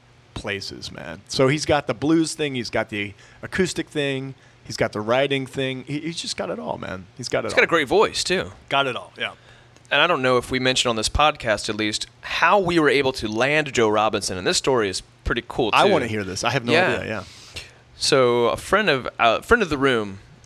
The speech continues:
Speaker 2: um, Brian Baker, who is the local, really great guitarist in his own right, plays for Muddy Creek,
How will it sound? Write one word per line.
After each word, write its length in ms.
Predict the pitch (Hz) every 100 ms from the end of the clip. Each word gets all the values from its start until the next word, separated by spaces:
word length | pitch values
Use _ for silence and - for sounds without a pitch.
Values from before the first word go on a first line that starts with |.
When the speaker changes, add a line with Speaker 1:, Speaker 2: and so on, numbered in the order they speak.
| -
Speaker 2:
um, 300 | - - 78
Brian 300 | 131 143 139
Baker, 420 | 131 123 120 101 98
who 180 | 143 143
is 120 | 143
the 80 | 139
local, 380 | 151 151 127 - -
really 420 | 113 123 196 151
great 260 | 127 127 113
guitarist 420 | 113 131 120 -
in 80 | 117
his 140 | 110
own 140 | 113 110
right, 160 | 110 -
plays 200 | 123 -
for 100 | 127
Muddy 200 | 123 123
Creek, 420 | 123 113 -